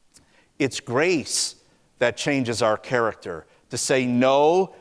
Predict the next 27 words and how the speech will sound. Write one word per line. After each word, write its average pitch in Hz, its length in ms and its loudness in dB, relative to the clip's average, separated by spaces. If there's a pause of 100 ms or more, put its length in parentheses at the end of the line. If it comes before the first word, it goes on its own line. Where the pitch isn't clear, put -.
(120)
to 131 100 2
those 117 240 0
worldly 160 560 2
passions, 135 840 -6 (420)
to 151 140 2
what 143 180 2
he 156 100 -4
called 143 580 2
ungodliness. 131 1500 0 (920)
That 104 440 -2
ungodliness 110 1080 -2
is, 90 380 -16 (640)
if - 60 -18
you 98 60 -12
think 170 200 -10
about 85 280 -2
it, 98 120 -8
it 95 80 -12
means 113 280 -6
you 117 120 -2
don't 131 160 -2
have 143 200 -8
God. 131 460 -6 (1600)
Would 127 100 -10
you 175 80 -6
want 269 220 -10
that? 320 260 -12